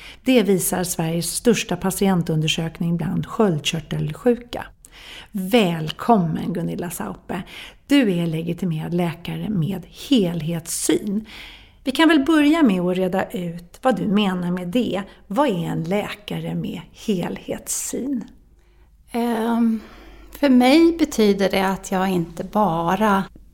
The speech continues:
Speaker 2: sätter en diagnos och förskriver ett läkemedel, utan att jag också försöker skapa mig en bild av vad står den här patienten i livet, hur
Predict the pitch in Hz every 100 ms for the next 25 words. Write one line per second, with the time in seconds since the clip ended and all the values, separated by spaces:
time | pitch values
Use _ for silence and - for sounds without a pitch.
0 | - - - - 156 - 175 170 175 170
1 | 185 196 240 269 277 - - - - -
2 | 208 208 - - 185 - 185 175 175 170
3 | - 208 208 - 175 180 202 220 240 240
4 | 185 - 190 185 185 202 185 180 - 175
5 | - - 196 180 202 - 208 170 - 170
6 | 165 160 165 160 233 277 269 214 - -
7 | 165 165 165 - - - - - 180 -
8 | 170 165 165 170 - 160 - - 170 -
9 | 160 123 180 233 269 269 269 - - -
10 | - - - 214 196 190